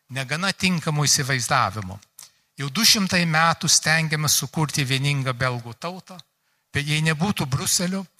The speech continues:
ar būtų rastas būdas jį lygiai padalyti, flamandai ir valonai turėtų savo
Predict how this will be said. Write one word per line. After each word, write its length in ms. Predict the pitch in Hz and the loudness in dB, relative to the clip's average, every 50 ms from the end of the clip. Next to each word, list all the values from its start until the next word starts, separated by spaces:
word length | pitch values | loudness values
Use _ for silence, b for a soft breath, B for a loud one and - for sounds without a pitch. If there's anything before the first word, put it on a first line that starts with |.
| - - | -16 -10
ar 80 | - 131 | -6 -6
būtų 320 | 123 135 160 156 - 160 | -4 -2 -4 -2 -2 0
rastas 400 | 151 160 165 - - - 156 131 | 0 2 2 0 0 0 -2 -2
būdas 400 | 120 123 147 160 156 139 143 - - 147 | -2 -2 -4 -4 -2 0 2 2 2 2
jį 80 | 135 127 | 0 -2
lygiai 320 | 147 160 160 143 143 131 | -2 -2 -2 0 -2 -2
padalyti, 600 | - 143 123 117 127 127 165 190 185 - - 185 160 - b b b b b | -2 -2 -4 -2 -4 -4 -2 -4 -6 -6 -10 -12 -14 -14 b b b b b
flamandai 720 | b - - 143 147 143 151 156 160 165 160 160 156 156 147 | b -6 -2 -2 0 4 4 4 4 4 2 2 0 0 0
ir 80 | 135 | 0
valonai 540 | 127 135 131 135 156 170 175 170 170 165 160 | 0 -2 0 0 0 0 2 2 0 0 0
turėtų 480 | - - 147 135 135 143 143 - - 131 | -2 -4 -2 0 0 0 0 -2 -2 -2
savo 240 | - - 139 127 | 0 0 0 -2